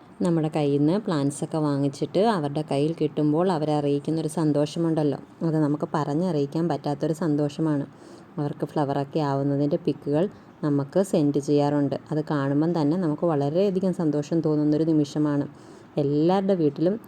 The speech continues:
നമ്മുടെ വീട്ടിൽ വിരിയുന്ന കണക്ക് വളരെ സുന്ദരിയായിട്ട് എല്ലാ പൂക്കളും വിരിഞ്ഞ് കാണുന്ന ആഗ്രഹത്തോടു കൂടിയാണ് നമ്മൾ പ്ലാന്റുകൾ എല്ലാവർക്കും അയച്ചു കൊടുക്കാറുള്ളത്. ഒരു താമരയെങ്കിലും വീട്ടിൽ വിരിഞ്ഞ് കാണണമെന്ന് ആഗ്രഹിക്കാത്തവരായിട്ട് ആരും ഉണ്ടാവില്ലല്ലോ.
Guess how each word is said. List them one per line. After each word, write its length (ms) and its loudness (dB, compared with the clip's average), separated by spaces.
നമ്മുടെ 360 2
വീട്ടിൽ 300 2
വിരിയുന്ന 400 2
കണക്ക് 360 0
വളരെ 340 -2
സുന്ദരിയായിട്ട് 1120 2
എല്ലാ 440 2
പൂക്കളും 380 0
വിരിഞ്ഞ് 360 2
കാണുന്ന 520 0
ആഗ്രഹത്തോടു 680 0
കൂടിയാണ് 640 0
നമ്മൾ 200 4
പ്ലാന്റുകൾ 500 2
എല്ലാവർക്കും 720 2
അയച്ചു 280 2
കൊടുക്കാറുള്ളത്. 720 0
ഒരു 120 6
താമരയെങ്കിലും 800 4
വീട്ടിൽ 280 2
വിരിഞ്ഞ് 340 2
കാണണമെന്ന് 520 2
ആഗ്രഹിക്കാത്തവരായിട്ട് 1080 0
ആരും 400 0
ഉണ്ടാവില്ലല്ലോ. 640 0